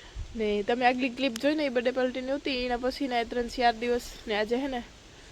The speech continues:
દસ તારીખે લગભગ, હા, દસ તારીખનો બ્લોગ કન્ટિન્યુ કરે. આજે આ કાર હું એડિટ કરીને,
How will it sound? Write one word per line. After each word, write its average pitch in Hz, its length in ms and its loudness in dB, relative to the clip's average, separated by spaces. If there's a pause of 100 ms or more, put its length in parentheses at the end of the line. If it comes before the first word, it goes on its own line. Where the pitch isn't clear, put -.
(260)
દસ 233 340 2
તારીખે 226 400 2
લગભગ, 208 400 -4
હા, 214 200 -4 (2500)
દસ 247 160 2 (100)
તારીખનો 247 340 0
બ્લોગ 233 260 0
કન્ટિન્યુ 233 460 -4
કરે. 240 200 0
આજે 214 240 0
આ 226 140 6
કાર 240 300 0
હું 240 120 -4
એડિટ 240 340 -6
કરીને, 240 320 -4